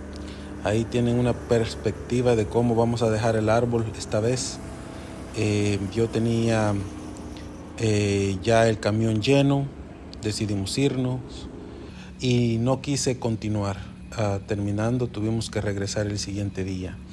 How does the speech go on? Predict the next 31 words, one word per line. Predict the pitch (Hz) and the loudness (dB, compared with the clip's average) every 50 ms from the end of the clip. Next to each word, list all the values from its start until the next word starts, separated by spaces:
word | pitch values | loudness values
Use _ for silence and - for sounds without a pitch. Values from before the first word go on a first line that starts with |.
| - - - - - - - - - - - - - - - - | -16 -14 -14 -14 -12 -12 -12 -12 -14 -14 -14 -16 -16 -14 -8 -4
Y | 123 120 120 117 120 | 0 0 2 4 4
este, | 117 117 113 110 - - - - - - - 120 120 117 117 117 117 117 113 107 107 - - - | 6 4 4 4 0 -4 -6 -12 -10 -2 0 2 4 4 4 4 4 2 2 0 -2 -6 -6 -4
hubiéramos | 123 117 123 143 151 160 160 165 160 - | -2 2 4 6 6 6 6 6 4 2
podido | - - 135 131 135 143 147 147 | 2 0 2 2 4 4 4 4
seguir | 143 - 131 110 110 131 156 165 180 - - - - - - - - - | 4 2 0 0 2 2 2 2 0 -2 -8 -12 -16 -16 -16 -16 -12 -8
y | 113 107 | -6 -4
casi | - 127 123 120 - 131 | 0 0 0 0 0 0
lo | 120 120 | 0 0
terminábamos, | - - 117 110 113 110 110 117 120 127 127 123 127 127 123 - | 0 0 0 0 2 2 2 4 4 4 4 4 2 0 -2 -4
pero | - - 110 104 101 101 | -6 -2 -2 0 0 -2
pues | 98 - 107 101 - - - - - - - - - - - - - - - - | -4 -4 -6 -6 -6 -8 -10 -12 -12 -14 -16 -16 -16 -16 -16 -16 -16 -12 -6 -4
iba | 110 110 107 | -2 -2 0
a | |
ser | - - 113 107 | 0 0 0 0
una | 110 110 110 107 - | 0 0 0 -2 -2
putiza, | 110 110 - - 160 160 151 147 - 156 151 147 143 143 | -6 -8 -2 0 2 2 2 4 2 2 0 0 -4 -6
iba | 110 78 - | -8 -8 -6
a | |
ser | - - 107 98 | -6 -4 -4 -2
una | 104 104 104 104 | -2 0 0 0
verguiza. | 107 107 110 110 135 147 147 139 - 147 139 135 123 - - - - - - - - - - - - - - - - | 0 0 0 0 0 0 0 0 0 -2 -2 -2 -4 -8 -14 -18 -18 -18 -18 -18 -18 -18 -18 -18 -18 -18 -18 -14 -8
Y | - 127 | -6 -6
pues, | 123 - 120 123 | -4 -4 -4 -4
¿para | - - 127 117 117 110 | 0 2 2 4 2 2
qué? | - - 139 139 135 - - - - - - - - - | 2 0 0 0 0 -2 -6 -12 -16 -16 -18 -16 -12 -8
Mejor | - 110 107 104 - 120 117 120 120 123 120 117 117 110 104 98 92 - - - - - - - - - - - - - - - - | -4 -4 -2 0 2 4 6 8 8 8 6 6 4 0 -4 -6 -8 -12 -16 -18 -18 -18 -18 -18 -18 -18 -18 -18 -18 -18 -18 -16 -10
a | - - 104 104 | -4 0 0 2
las | 101 98 95 95 98 - - - - - | 2 2 2 2 0 -2 -6 -8 -8 -4
una | 113 120 123 | 0 2 2
y | 120 | 2
media | 117 120 127 135 135 139 139 139 139 127 | 4 4 4 2 2 2 2 0 0 -2